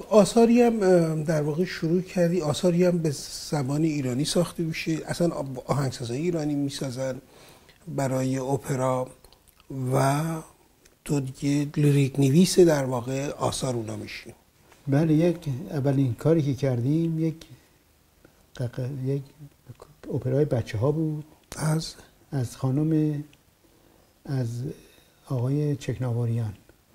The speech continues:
Speaker 1: لوریس.
Speaker 2: لوریس، به نام پردیس، پردیس و پریسا.
Speaker 1: اوه.
Speaker 2: متنش و قصه‌ش رو خانم سلک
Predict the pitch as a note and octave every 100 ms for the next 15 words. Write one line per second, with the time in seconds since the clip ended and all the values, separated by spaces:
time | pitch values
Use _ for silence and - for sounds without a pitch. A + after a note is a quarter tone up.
0 | _ _ - D3 A#2+ G#2+ - - - _
1 | _ - B2 A#2 A2+ - - - A#2+ C3+
2 | D3 D3 C#3+ C#3 - _ _ _ _ _
3 | _ _ - - _ _ _ _ A2+ A2+
4 | A2+ A2+ _ _ _ _ _ _ _ _
5 | _ _ _ _ _ _ _ _ _ -
6 | C3 A2+ C3 A#2 A#2+ A2 C#3+ - B2+ A#2
7 | G#2+ - G2 - _ _ _ _ - E3
8 | C3 - - _ _ _ _ _ _ _
9 | _ _ _ _ - D#3 F#3 F#3 E3+ F#3
10 | - D3 - F#3+ F#3 F#3+ F#3 - C#3+ D#3+
11 | F3 E3+ C3+ C3+ D#3+ D#3